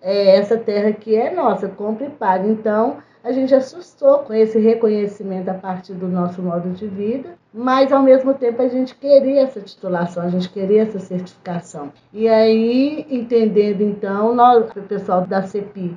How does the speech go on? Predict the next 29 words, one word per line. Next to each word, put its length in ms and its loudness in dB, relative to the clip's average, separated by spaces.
nos 200 -2
orientou 500 4
a 40 -2
procurar 500 0
a 80 -8
Fundação 480 -6
Palmares, 680 -6
procuramos 540 -6
a 60 0
Fundação 680 -8
Palmares, 640 -8
e 80 -4
aí 160 8
a 80 6
Fundação 480 0
Palmares 640 -2
nos 180 -4
deu 220 4
toda 280 0
a 80 4
orientação 880 0
de 120 -8
como 280 -6
que 240 -6
era 220 4
o 40 -8
processo 680 -4
de 180 -4
autodeclaração. 1200 -2